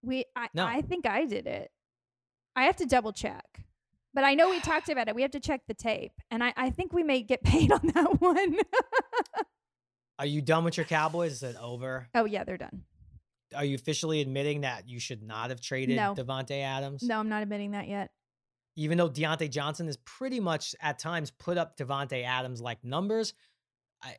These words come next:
Speaker 2: Zeke Elliott's been a,
Speaker 1: Not
Speaker 2: he's
Speaker 1: ready.
Speaker 2: had one good game since
Speaker 1: Not
Speaker 2: you
Speaker 1: ready
Speaker 2: acquired
Speaker 1: yet.
Speaker 2: him.
Speaker 1: Not ready yet.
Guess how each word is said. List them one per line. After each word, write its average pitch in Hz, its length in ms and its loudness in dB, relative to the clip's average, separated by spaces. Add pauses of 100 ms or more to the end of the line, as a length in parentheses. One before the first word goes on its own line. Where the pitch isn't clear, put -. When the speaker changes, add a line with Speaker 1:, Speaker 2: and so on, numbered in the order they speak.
(180)
Speaker 2:
Zeke 151 260 -2
Elliott's 170 340 0
been 127 240 -6
a, 113 140 -10 (680)
Speaker 1:
Not 233 200 -2
Speaker 2:
he's 196 60 0
Speaker 1:
ready. 214 140 2
Speaker 2:
had 117 160 0
one 151 220 0
good 143 180 -2
game 208 240 0
since 233 100 -2
Speaker 1:
Not 214 100 0
Speaker 2:
you 214 40 -2
Speaker 1:
ready 233 160 4
Speaker 2:
acquired 226 140 4
Speaker 1:
yet. 208 140 0
Speaker 2:
him. - 100 -20 (100)
Speaker 1:
Not 220 160 -2
ready 240 180 2
yet. 180 240 0